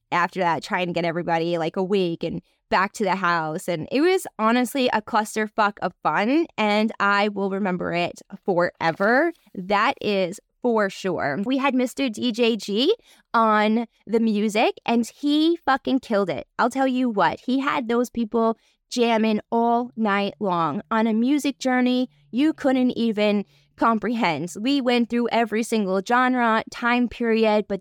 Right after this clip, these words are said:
they were fucking happy as can be. And it was really great to see that, you know, no matter what the circumstances, that guy can always, always, always, always make everybody stay on their feet dancing. It was,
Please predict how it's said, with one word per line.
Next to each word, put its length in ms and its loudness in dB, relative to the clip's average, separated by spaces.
they 400 2
were 240 -2
fucking 500 0
happy 580 -2
as 260 2
can 220 -2
be. 440 -4
And 460 0
it 120 2
was 340 0
really 480 0
great 300 2
to 120 -4
see 460 -6
that, 460 0
you 120 2
know, 160 4
no 160 2
matter 380 2
what 280 0
the 120 -2
circumstances, 760 -4
that 200 0
guy 220 0
can 260 -6
always, 560 -2
always, 600 0
always, 520 2
always 400 0
make 220 0
everybody 480 0
stay 240 -2
on 160 0
their 160 0
feet 340 -4
dancing. 560 -2
It 120 2
was, 440 0